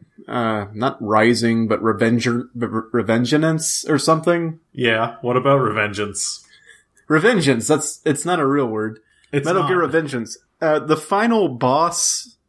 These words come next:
Speaker 1: the final, the big bad guy in Metal Gear Revengeance is an American senator who has used all of his connections and powers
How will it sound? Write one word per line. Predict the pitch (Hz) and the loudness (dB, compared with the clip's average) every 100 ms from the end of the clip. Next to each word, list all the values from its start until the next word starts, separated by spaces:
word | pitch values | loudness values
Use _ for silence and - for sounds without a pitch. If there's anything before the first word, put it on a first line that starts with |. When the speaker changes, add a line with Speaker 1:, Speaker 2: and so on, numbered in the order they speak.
| - | -4
Speaker 1:
the | 135 | -4
final, | - 170 185 147 | 0 0 2 0
the | 131 | -2
big | 123 170 185 107 | -2 -4 -4 -2
bad | 127 143 139 | 0 0 0
guy | 123 117 | 0 2
in | 110 | 0
Metal | 110 123 131 | -2 0 0
Gear | 131 | 0
Revengeance | 127 110 120 127 151 139 - - _ _ _ _ | -2 -2 -2 -2 -6 -6 -8 -10 _ _ _ _
is | 170 156 | -2 0
an | 170 | 0
American | 160 180 214 214 175 | 0 2 0 0 -2
senator | 143 165 175 147 117 110 - _ _ _ _ _ - | -2 -2 0 0 0 -2 -6 _ _ _ _ _ -4
who | 165 170 151 | 0 0 2
has | 151 143 135 | 0 0 -2
used | 175 202 - | -4 -4 -2
all | 143 180 | 0 0
of | 202 | 0
his | 196 | -4
connections | 208 196 196 202 180 | -2 0 -2 -4 -4
and | 185 | -4
powers | 175 220 175 135 127 - | 0 0 2 2 0 -6